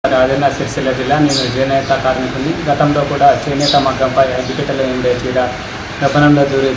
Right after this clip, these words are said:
చీర, అంతేకాకుండా నేతల ముఖ చిత్రాలు కూడా ఎన్నో నేయడం జరిగింది. జీ ట్వంటీ లోగో కూడా నేసి దేశ ప్రధాని మన్ననలు కూడా పొందినాను. మొన్నటికి మొన్న భద్ర-, ఆ, అయోధ్య ప్రాణ ప్రతిష్ఠ సందర్భంగా సీతమ్మ వారికి బంగారు పట్టు చీర కూడా నేసినాను.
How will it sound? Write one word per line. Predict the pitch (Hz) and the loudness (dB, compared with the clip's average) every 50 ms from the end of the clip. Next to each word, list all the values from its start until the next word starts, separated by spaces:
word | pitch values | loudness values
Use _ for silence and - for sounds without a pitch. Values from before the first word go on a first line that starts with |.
| 120 | -2
చీర, | 139 123 127 | 0 0 0
అంతేకాకుండా | 127 127 127 131 127 135 139 139 139 135 127 - 139 131 135 131 123 120 127 | 0 0 -2 -4 -2 -2 0 2 2 2 2 2 0 0 0 0 0 0 -2
నేతల | 135 139 143 - 151 147 | -2 -2 2 2 4 4
ముఖ | 139 135 131 - 139 - 156 | 4 2 0 -2 -2 -2 -2
చిత్రాలు | 151 - 143 147 143 139 | -2 0 2 2 2 2
కూడా | - 143 135 135 135 | 0 0 2 2 4
ఎన్నో | 131 127 127 127 131 | 4 2 2 2 0
నేయడం | 131 127 123 127 123 123 123 120 | 0 0 0 0 -2 -2 -2 -2
జరిగింది. | 120 120 123 120 120 123 123 143 160 - - - - - - - - - - - | -2 -2 -2 -2 -4 -4 -4 -4 -6 -6 -8 -10 -10 -10 -10 -10 -10 -6 0 4
జీ | 151 156 | 4 6
ట్వంటీ | 156 170 160 160 160 160 | 6 8 6 6 6 6
లోగో | 151 139 135 139 139 151 160 | 4 4 4 4 4 4 4
కూడా | 156 160 160 151 143 143 | 4 4 4 4 6 4
నేసి | 135 131 135 127 120 - 143 127 123 - - | 4 4 2 -2 -2 -4 -4 -4 -4 -4 -2
దేశ | 135 139 139 - | 0 0 2 2
ప్రధాని | 147 139 139 135 139 139 135 131 | 2 2 4 4 4 4 2 2
మన్ననలు | 127 127 127 123 127 131 135 135 131 131 | -2 -2 -2 -2 -2 0 0 0 -2 -4
కూడా | 123 - 131 135 131 123 | -4 -4 -4 0 0 0
పొందినాను. | 123 127 127 120 120 120 123 120 120 143 170 185 180 - - - - - - - - - | 0 0 -2 -4 -4 -4 -4 -4 -2 -2 -2 -4 -4 -6 -10 -10 -10 -10 -12 -10 -8 -2
మొన్నటికి | 143 139 151 160 165 165 170 | 2 4 4 6 6 4 4
మొన్న | 156 151 151 147 147 147 143 127 - - - - - 139 | 4 6 6 6 4 4 4 2 0 -4 -6 -8 -4 0
భద్ర-, | 139 139 135 131 151 151 156 - - | 0 0 2 2 2 2 2 0 -2
ఆ, | 131 127 120 117 120 - - - - | -4 -4 -4 -4 -4 -4 -6 -6 -4
అయోధ్య | 131 135 143 156 160 151 147 160 156 139 110 - - - - - - - - | 0 2 4 4 4 6 6 6 6 4 4 0 -4 -8 -10 -12 -12 -8 -2
ప్రాణ | - 139 143 160 | 2 4 6 6
ప్రతిష్ఠ | 165 160 165 147 147 147 - - 147 - - - 147 135 | 4 4 2 0 0 0 -2 -2 -4 -4 -2 -2 -2 0
సందర్భంగా | - 139 131 131 139 139 135 135 131 131 139 143 131 120 120 - - - - - - - - | 0 0 2 2 2 4 4 2 2 4 4 4 2 2 0 -4 -8 -10 -12 -12 -12 -6 -2
సీతమ్మ | - 151 151 165 160 160 160 | 0 2 4 4 6 6 6
వారికి | 156 151 151 147 147 147 | 6 6 6 4 2 0
బంగారు | 127 127 127 131 135 139 143 139 | 0 0 2 4 4 4 4 4
పట్టు | 143 135 131 - 131 - 147 | 2 0 0 -2 -6 -6 -4
చీర | 135 131 127 | -2 -2 -2
కూడా | 127 131 123 123 | -2 -2 -2 -2
నేసినాను. | 123 123 123 117 113 - 127 123 123 131 180 | -2 -4 -4 -6 -6 -6 -6 -6 -4 -6 -6